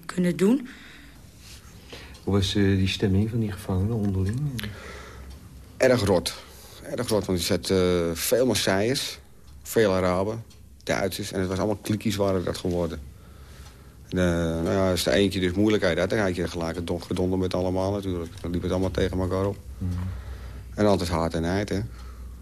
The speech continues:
Speaker 3: Haat en nijd, want als de ene, eh, weer iets extra's had, nou, dan was het weer vechten geblazen. Ontzettend veel vechten daar. Er ging bijna geen dag voorbij.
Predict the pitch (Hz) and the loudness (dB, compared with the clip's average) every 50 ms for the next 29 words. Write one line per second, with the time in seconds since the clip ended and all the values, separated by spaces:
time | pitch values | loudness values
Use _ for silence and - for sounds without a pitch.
0 | - - - - 87 90 87 87 82 85 90 98 - - 101 95 95 85 76 73 | -18 -16 -10 -8 -6 -6 -4 -4 -4 -2 -2 -2 -2 0 -2 0 0 -2 -2 0
1 | 85 85 85 85 82 82 82 82 82 80 82 80 80 85 87 85 82 - 78 87 | 2 2 2 4 2 2 2 2 0 0 -2 -2 0 0 0 0 2 2 2 2
2 | 87 - 92 85 82 76 76 76 - - - - - - - - - - - - | 2 0 -2 -2 0 -2 -4 -4 -8 -12 -14 -14 -14 -14 -14 -14 -14 -14 -14 -14
3 | - - - - - - 90 87 90 85 82 80 85 85 85 80 - 90 87 - | -14 -14 -14 -12 -4 -2 0 0 0 0 -2 -2 -2 -4 -2 0 0 -2 -2 -2
4 | - 92 95 95 98 95 92 90 90 - - - - - - - - - - - | -4 -4 -2 -2 -2 -2 -2 -4 -4 -6 -10 -12 -12 -14 -16 -16 -16 -16 -16 -2
5 | - 120 117 - 170 160 156 - 143 139 117 - 82 76 - 87 - 82 - - | 2 2 6 6 6 6 6 4 4 4 4 2 0 -2 -2 -8 -10 -10 -12 -14
6 | - - - 110 110 139 135 123 135 139 139 131 123 135 123 139 135 123 - 127 | -14 -4 -2 2 4 4 4 6 6 4 4 4 4 4 4 4 2 2 0 -2
7 | 107 92 85 80 | -2 -2 -4 -4